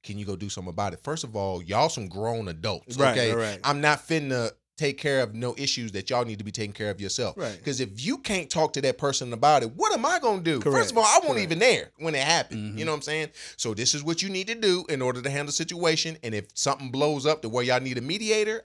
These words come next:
Speaker 1: I will be there. Go to this individual, let them know, "When you did X, Y, Z, it made me feel like A, B, C."
Speaker 3: I hate that.
Speaker 1: But that's
Speaker 3: I
Speaker 1: how
Speaker 3: know that's what a lot of counselors tell people that they should be doing.
Speaker 2: Yeah.
Speaker 3: I, I hate that.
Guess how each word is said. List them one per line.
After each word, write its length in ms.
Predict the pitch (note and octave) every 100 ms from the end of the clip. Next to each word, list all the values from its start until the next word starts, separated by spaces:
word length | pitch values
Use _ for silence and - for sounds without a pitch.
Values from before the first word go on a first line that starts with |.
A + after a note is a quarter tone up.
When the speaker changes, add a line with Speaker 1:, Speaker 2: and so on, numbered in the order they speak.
| -
Speaker 1:
I 100 | G#2
will 160 | G2+
be 220 | G#2 G#2+
there. 260 | F#2 E2 D2 _ - - - _
Go 140 | F#2+
to 100 | A2+
this 180 | B2+ D#3+
individual, 720 | F3+ G3 F#3 G3+ F#3 G3+ C4+ - -
let 200 | A#2 -
them 160 | D#3+
know, 300 | D3+ A#2+ E2 - _
"When 200 | F#2 F#2
you 260 | F2+ A#2 F3
did 320 | E3 F#3 G#3+ -
X, 260 | C#3+ E3 -
Y, 280 | E3 F#3+ A3+
Z, 480 | F#3 G3 E3 G3+ _ _ _ _ _ _
it 200 | B2+ D3
made 280 | B2+ C3 B2+
me 180 | B2+ C3
feel 320 | - B2 B2
like 460 | A2+ A2 A2 - _ _ _ _ _ _ _
A, 200 | A2+ A2+
B, 240 | G2+ G#2
C." 340 | G2+ - D2+ -
Speaker 3:
I 80 | C#3
hate 240 | F#2+ F2+
that. 160 | E2 E2 _ G2 G2 _ _ _ _ _ -
Speaker 1:
But 120 | B2
that's 180 | B2 B2
Speaker 3:
I 40 |
Speaker 1:
how 80 | E3+
Speaker 3:
know 100 | G3+
that's 220 | E3+ D#3
what 80 | D3
a 60 | B2+
lot 180 | B2+ A#2+
of 80 |
counselors 320 | C3+ B2+ A#2 -
tell 160 | A#2
people 180 | A2 A2+
that 140 | A2+
they 100 | A2
should 160 | A2 A2+
be 80 | G#2
doing. 260 | G#2+ G#2+ G#2
Speaker 2:
Yeah. 440 | G#3 D4+ C#4+ F3+ D#3+
Speaker 3:
I, 80 | -
I 20 |
hate 240 | D#3+ F#2 -
that. 140 | D#2